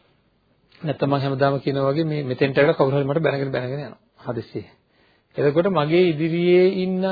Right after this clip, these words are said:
ඔක්කොටම එකම හැඟීම දෙන්නේ නෑ. එකම චේතනාව දෙන්නේ නෑ. එක එක්කෙනාට එක එක්කෙනාට එන්නේ වෙනස් චේතනා.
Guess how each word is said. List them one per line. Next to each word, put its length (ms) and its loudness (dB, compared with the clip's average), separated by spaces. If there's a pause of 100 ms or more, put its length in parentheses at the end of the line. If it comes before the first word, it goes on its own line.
ඔක්කොටම 540 -2
එකම 280 -4
හැඟීම 420 -4
දෙන්නේ 340 -4 (760)
නෑ. 220 -10 (120)
එකම 280 -4
චේතනාව 520 -2
දෙන්නේ 300 -4 (640)
නෑ. 240 -6
එක 180 -12
එක්කෙනාට 400 -2
එක 140 -2
එක්කෙනාට 360 -4
එන්නේ 200 -2
වෙනස් 280 0
චේතනා. 480 -6